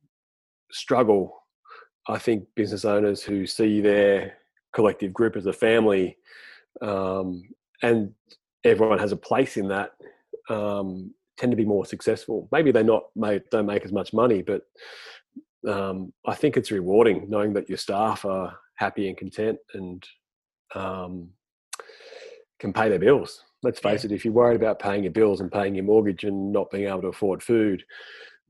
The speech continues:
Speaker 1: then you, you're not, you, you're not gonna be happy at work either.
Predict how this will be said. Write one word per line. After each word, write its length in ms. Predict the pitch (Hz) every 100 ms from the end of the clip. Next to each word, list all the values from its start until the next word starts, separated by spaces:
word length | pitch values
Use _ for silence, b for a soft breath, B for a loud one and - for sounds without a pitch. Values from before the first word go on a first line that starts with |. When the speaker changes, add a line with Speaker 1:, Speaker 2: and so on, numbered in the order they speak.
| -
Speaker 1:
then 440 | 101 98 98 101 - -
you, 260 | 117 110 - -
you're 80 | 110
not, 220 | 113 - - _ _ _ _ -
you, 320 | 113 101 95 - -
you're 120 | 107
not 160 | 104
gonna 160 | 104 90
be 120 | 95
happy 280 | 92 - 95
at 100 | -
work 260 | 104 92 -
either. 340 | 95 82